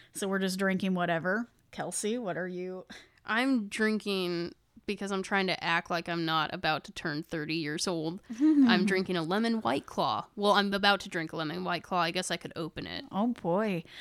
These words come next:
Speaker 1: I had a flavored water that I left in my car, and I'm sad.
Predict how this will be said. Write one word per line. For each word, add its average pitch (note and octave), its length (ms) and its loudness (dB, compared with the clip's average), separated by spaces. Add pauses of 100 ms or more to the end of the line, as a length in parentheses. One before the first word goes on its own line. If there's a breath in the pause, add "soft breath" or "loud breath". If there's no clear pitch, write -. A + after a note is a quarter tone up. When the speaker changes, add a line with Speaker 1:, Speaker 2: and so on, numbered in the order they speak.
(400 loud breath)
Speaker 1:
I F#3+ 120 6
had F#3+ 260 4
a A3 60 -2
flavored F#3+ 480 -2
water E3+ 360 -2
that F3 360 -2
I D#3+ 360 -4
left D3+ 320 -6
in D3+ 220 -6
my F#3 180 -2
car, F3 360 0
and F#3 160 -2
I'm G3 120 2
sad. F3 340 2